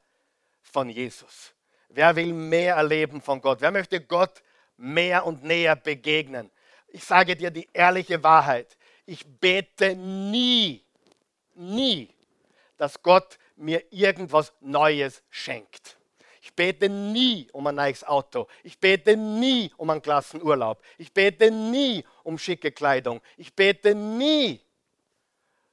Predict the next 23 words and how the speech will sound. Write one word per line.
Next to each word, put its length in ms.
dass 340
Gott 240
mich 320
segnet. 540
Ich 200
bete, 440
dass 240
sein 240
Wille 200
geschieht. 520
Ich 200
bete, 600
dass 160
er 60
mir 200
Weisheit 480
gibt. 460
Ich 280
bete, 540
dass 240
sein 220
Plan 380
passiert. 640